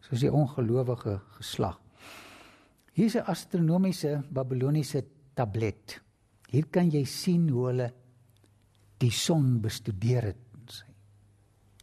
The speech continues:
Is die sonfenomeen deur Babylon waargeneem? Ja. Twee Konings twintig, twaalf en dertien. In die tyd het koning Merodach Baladan van Babel, seun van Baladan, briewe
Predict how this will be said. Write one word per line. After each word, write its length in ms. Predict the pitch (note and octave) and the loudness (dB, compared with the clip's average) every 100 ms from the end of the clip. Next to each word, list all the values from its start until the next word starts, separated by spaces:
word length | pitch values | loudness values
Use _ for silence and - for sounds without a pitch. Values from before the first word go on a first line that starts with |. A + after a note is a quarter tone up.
| _ _ _ _ - _ _ _ _ _ _ _ _ - | _ _ _ _ -20 _ _ _ _ _ _ _ _ 0
Is 120 | G#3 | 0
die 300 | - A3+ G#3 - | 2 2 0 -4
sonfenomeen 1400 | - - A3+ A3+ - G3+ F#3 F#3 C#3+ D3+ E3+ F3+ F3 E3 | -6 0 0 0 -2 0 2 2 2 2 2 2 0 -2
deur 220 | - C#3 | -2 -2
Babylon 580 | A#2 B2 D3+ D#3+ D#3 D3+ | -2 -2 0 0 2 0
waargeneem? 960 | G#2+ A2+ D#3+ D#3 E3+ F3+ G3+ G3+ E3+ A2 | 0 -2 -2 -4 -2 0 2 0 -2 -4
Ja. 400 | D3 B3 - - _ _ _ _ _ _ _ _ - | -4 -4 -4 -10 _ _ _ _ _ _ _ _ 0
Twee 220 | A#3 A#3+ | 0 2
Konings 340 | A3 G#3+ G3 | 0 2 0
twintig, 420 | - A3 G3+ D#3 - | 0 -2 0 -4 -4
twaalf 240 | D#3+ F3 | -4 -2
en 80 | F#3 | -2
dertien. 380 | D#3+ F3 - G2 - _ - - - - - - - | -4 -4 -4 -6 -8 _ -20 -20 -20 -20 -20 -6 0
In 80 | D3 | 2
die 140 | C#4+ | 2
tyd 240 | - G#3+ G3 | 0 -2 -2
het 240 | F3+ - | -4 -4
koning 400 | A3 G#3 G#3 E3 B2+ | 0 2 2 0 -2
Merodach 840 | A#2+ A#2 A3 G3+ C#3+ D3+ - - - | -2 0 2 0 -2 -6 -8 -18 -8
Baladan 920 | C#3 A2+ G2 B2+ A#2 C#3+ D3+ B2+ C#3 | -2 0 0 0 0 0 0 0 0
van 260 | B2+ B2 G#2 | 0 -2 -4
Babel, 380 | G#2+ C3+ F3+ F3+ | -2 -2 0 -2
seun 320 | - G#3 G#3+ | -2 -2 -2
van 260 | - F3+ D#3+ | 0 -2 0
Baladan, 720 | D3+ G#2+ G#2+ A2+ G3 G#3 A#2+ | -2 -2 -4 -2 0 0 -2
briewe 480 | F2 B2 A3 A#3+ A#3+ | -4 0 0 0 -2